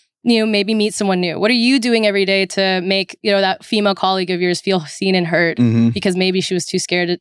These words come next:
Speaker 1: talk up, like, you know, to speak up in a, in a meeting? You know, what are you doing to make her feel safe? What are you, like, what are you doing every single day? Those incremental steps are what make big change.
Speaker 2: Yeah.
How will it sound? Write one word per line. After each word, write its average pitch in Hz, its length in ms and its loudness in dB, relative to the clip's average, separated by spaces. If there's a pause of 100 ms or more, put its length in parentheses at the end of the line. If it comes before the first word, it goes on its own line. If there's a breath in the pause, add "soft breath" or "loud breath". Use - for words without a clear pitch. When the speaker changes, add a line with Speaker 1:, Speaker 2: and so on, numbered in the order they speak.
Speaker 1:
talk 175 260 -2
up, 175 180 -2
like, 180 220 -4
you 180 80 2
know, 160 80 -10
to - 100 -10
speak 190 240 -4
up 175 160 0
in 175 80 -4
a, 170 220 0
in - 180 -8
a 165 160 2
meeting? 170 460 0 (340 soft breath)
You 196 80 0
know, 196 140 2
what 202 180 0
are 240 80 0
you 240 280 0
doing 202 400 0
to - 120 -4
make 185 180 0
her 185 100 0
feel 180 200 -2
safe? - 580 -6
What 196 120 0
are 196 80 2
you, 208 300 0
like, 190 180 -2 (280)
what 233 180 0
are 269 80 0
you 214 140 0
doing 208 280 0
every 196 220 0
single 185 320 -2
day? 175 360 0 (340 loud breath)
Those 233 240 2
incremental 208 600 -2
steps 190 340 -2
are 190 100 -2
what 180 240 0 (140)
make 180 220 -8
big 147 160 -14
change. - 400 -4
Speaker 2:
Yeah. 113 200 0